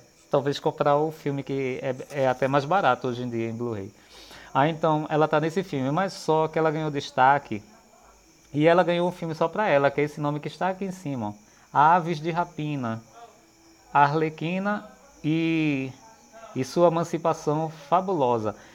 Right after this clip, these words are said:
Então, isso aqui, esse lance, tem muitas fãs, né? Muita cosplay que eu vou mostrar a vocês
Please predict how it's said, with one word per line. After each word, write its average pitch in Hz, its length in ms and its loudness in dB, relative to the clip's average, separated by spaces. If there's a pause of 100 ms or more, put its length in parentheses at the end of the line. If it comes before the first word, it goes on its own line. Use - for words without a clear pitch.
(160)
Então, 139 460 0
isso 175 180 -2
aqui, 151 440 -2
esse 127 180 -4
lance, 117 560 -2 (760)
tem 151 140 4
muitas 165 460 0
fãs, 123 340 -2
né? 123 80 -4
Muita 131 340 -4
cosplay 156 440 -2
que 135 80 -6
eu 139 40 -4
vou 139 120 -4
mostrar 143 320 -2
a 147 40 2
vocês 139 760 -2